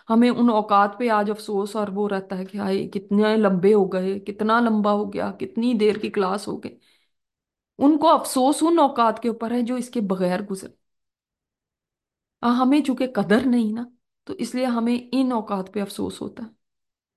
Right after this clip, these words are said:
इमाम अल हसन अल बसरी कहते हैं कि जो कुरान से जुड़ जाए, अल्लाह ताला उसको गनी कर देता है, और जो कुरान को छोड़ दे, अल्लाह ताला उसको फक्र में मुब्तला कर देता है।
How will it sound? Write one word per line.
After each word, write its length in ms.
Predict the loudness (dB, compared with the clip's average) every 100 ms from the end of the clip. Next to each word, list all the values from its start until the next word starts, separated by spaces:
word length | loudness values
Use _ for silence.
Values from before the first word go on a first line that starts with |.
| _ _ _ _ _ _ _ 0 4
इमाम 320 | 4 4 2
अल 80 | -2 -4
हसन 360 | -6 -2 0
अल 60 | 0
बसरी 440 | 0 -2 -2 -2
कहते 320 | -2 -6 -6
हैं 160 | -6 -8 -12 _ _
कि 80 | -4
जो 200 | 0 0
कुरान 420 | 0 0 2 2
से 160 | 2 0
जुड़ 280 | 2 0
जाए, 260 | 2 0 -4
अल्लाह 340 | -8 -8 -6
ताला 220 | -6 -6 -8
उसको 260 | -6 -6
गनी 380 | -2 2 4 4
कर 200 | 2 -4
देता 320 | -6 -10 -12
है, 100 | -16 _ -12 -2
और 140 | 2
जो 120 | 2
कुरान 480 | 0 -2 0 0 0
को 120 | -2
छोड़ 420 | -4 -4 2 4 6
दे, 320 | 4 0 -4 _ -6
अल्लाह 280 | -2 -2 -2
ताला 200 | -6 -8
उसको 240 | -8 -10
फक्र 340 | -10 -8 -4
में 100 | -2
मुब्तला 440 | 0 -2 -4 -8 -8
कर 160 | -10
देता 300 | -16 -16 -20
है। 80 | _